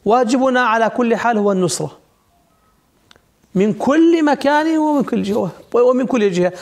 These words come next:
ولو بالكلمة الطيبة. واجب الخطيب في المنابر أن يخطب دائما عن هذا،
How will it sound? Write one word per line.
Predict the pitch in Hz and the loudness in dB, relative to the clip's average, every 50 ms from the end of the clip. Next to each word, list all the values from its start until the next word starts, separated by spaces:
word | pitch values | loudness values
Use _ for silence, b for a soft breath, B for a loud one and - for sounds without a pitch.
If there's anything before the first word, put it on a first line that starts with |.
| B B B | B B B
ولو | 233 254 277 262 247 | 0 2 2 2 2
بالكلمة | 208 233 196 - 240 220 202 190 185 | 0 0 0 0 -2 0 0 -2 -2
الطيبة. | 185 - 175 160 156 156 156 156 - _ B B B B B B | -2 -4 -4 -4 -4 -4 -6 -10 -12 _ B B B B B B
واجب | 196 214 262 277 233 262 262 | 0 2 2 2 2 0 0
الخطيب | 240 - 254 254 - 294 277 247 185 151 - - - | 0 0 0 0 0 0 0 0 -2 -4 -8 -14 -8
في | - 226 | -4 -2
المنابر | 226 233 240 247 262 269 269 233 269 262 254 B B B B B | 0 0 2 2 2 2 2 2 0 0 0 B B B B B
أن | 202 220 | 0 2
يخطب | 254 277 247 - - 247 220 233 | 2 0 0 0 0 0 0 2
دائما | 226 196 262 277 262 247 233 226 226 | 2 2 2 2 2 0 0 0 0
عن | 202 208 196 | 0 0 0
هذا، | 185 190 185 175 156 170 170 | 0 0 0 0 -2 -4 -6